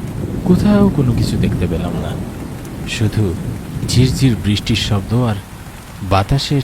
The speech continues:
ঠান্ডা শিরশিরে কাঁপুনি। মনে হচ্ছিল অদেখা কোনো ছায়া আমার পিছনে পিছনে হাঁটছে। গাছটার কাছে এসে হঠাৎ আমি থেমে যাই। "এ কি? দূরে ওটা কি?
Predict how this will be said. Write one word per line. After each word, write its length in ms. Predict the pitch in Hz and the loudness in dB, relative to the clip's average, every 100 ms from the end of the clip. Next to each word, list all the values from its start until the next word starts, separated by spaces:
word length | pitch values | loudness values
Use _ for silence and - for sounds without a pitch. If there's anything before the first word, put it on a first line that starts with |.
| - | 0
ঠান্ডা 420 | - 98 104 104 | -2 -2 0 -2
শিরশিরে 580 | - 110 95 - 92 87 | 0 -2 -2 -2 -2 -2
কাঁপুনি। 400 | - - - 69 69 82 - - - - - - - - - - - | -4 -2 0 2 2 0 4 4 4 -2 -4 -4 0 0 0 0 4
মনে 200 | 151 208 | 6 6
হচ্ছিল 540 | 214 208 - 214 214 - - - - 120 | 4 4 4 4 4 2 -4 -4 -2 2
অদেখা 380 | 123 170 180 | 4 4 2
কোনো 240 | 214 208 208 | 0 2 2
ছায়া 680 | - - 202 131 160 160 156 | 2 -2 0 2 2 2 2
আমার 160 | 120 110 95 | 0 -2 0
পিছনে 320 | 101 104 98 | 0 0 0
পিছনে 280 | 92 - 95 | -2 -2 -4
হাঁটছে। 460 | 87 - - 98 90 - - - - - - - - - | -4 -6 -6 -6 -6 -8 -10 -10 -14 -14 -14 -14 -14 -6
গাছটার 420 | 90 90 - 95 90 | -4 -4 -4 -4 -4
কাছে 300 | 87 90 - | -6 -4 -2
এসে 320 | 101 - 87 85 - - - - | -2 -2 -4 -4 -2 -4 -4 -10
হঠাৎ 400 | - - 214 - | -8 -2 -2 0
আমি 120 | 117 113 | 0 0
থেমে 320 | - 101 92 85 | -2 -2 -2 -4
যাই। 200 | - 101 - - - - - - - - - - - - - - - - - - - - | -6 -8 -12 -16 -16 -18 -18 -18 -18 -16 -18 -16 -16 -16 -14 -14 -14 -14 -16 -16 -14 -6
"এ 20 | - | -2
কি? 180 | 214 208 - - - - 120 | 0 0 -2 -14 -10 -6 4
দূরে 220 | 127 175 | 6 6
ওটা 200 | 208 247 | 6 4
কি? 220 | - 226 | 2 -2